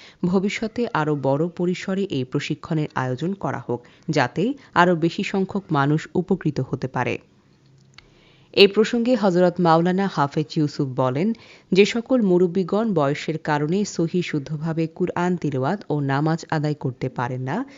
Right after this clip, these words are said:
তাদের জন্য এই প্রশিক্ষণ একটি গুরুত্বপূর্ণ উদ্যোগ। আমরা চেষ্টা করছি তাদের সহায়তা করতে, যাতে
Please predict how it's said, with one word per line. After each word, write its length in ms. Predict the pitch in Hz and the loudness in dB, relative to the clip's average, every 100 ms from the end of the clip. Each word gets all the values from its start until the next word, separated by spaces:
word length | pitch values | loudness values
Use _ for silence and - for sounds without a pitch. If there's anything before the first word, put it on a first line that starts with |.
| - | -6
তাদের 300 | - 170 180 | 0 2 0
জন্য 260 | 165 185 190 | -2 -2 -2
এই 220 | 214 147 | -2 -4
প্রশিক্ষণ 560 | 139 147 - 151 - 214 | -2 -4 -4 -8 -6 -6
একটি 240 | 151 - | -4 -6
গুরুত্বপূর্ণ 640 | 135 160 156 165 160 156 151 | -4 -2 -2 -4 -2 -2 0
উদ্যোগ। 340 | 151 131 - - - - - | -2 -2 -4 -8 -10 -12 0
আমরা 220 | 175 180 | 2 2
চেষ্টা 340 | 180 185 - | 0 -4 -4
করছি 440 | 214 220 214 - 240 | -4 -6 -6 -8 -2
তাদের 260 | 175 151 | -2 -2
সহায়তা 480 | 139 - 147 143 135 | -4 -4 -4 -6 -6
করতে, 420 | 127 143 135 208 | -4 -6 -4 -6
যাতে 440 | 180 165 175 156 | -2 -4 -4 -4